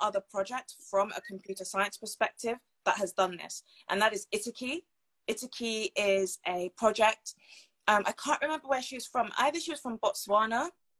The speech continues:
or Zimbabwe, somewhere around there. And it's a drought prediction tool using machine learning and indigenous knowledge about, yes, about, uh, crops to support farmers,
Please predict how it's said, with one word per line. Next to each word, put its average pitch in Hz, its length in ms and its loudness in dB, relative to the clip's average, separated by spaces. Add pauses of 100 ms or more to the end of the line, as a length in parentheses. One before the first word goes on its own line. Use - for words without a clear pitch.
(580)
or 214 80 0
Zimbabwe, 214 800 6 (140)
somewhere 220 420 -2
around 208 320 -2
there. 233 200 2 (480)
And 214 120 -2
it's 190 100 -4
a 190 80 0
drought 220 420 0
prediction 233 640 -8
tool 277 280 -4 (360)
using 214 360 -4
machine 220 400 -6
learning 196 460 0 (420)
and 202 400 4
indigenous 233 480 -6
knowledge 202 520 2
about, 180 500 2 (800)
yes, 190 600 2
about, 190 520 0 (100)
uh, 190 320 -2
crops - 500 -6 (240)
to 226 80 -8
support 233 420 0
farmers, 190 680 4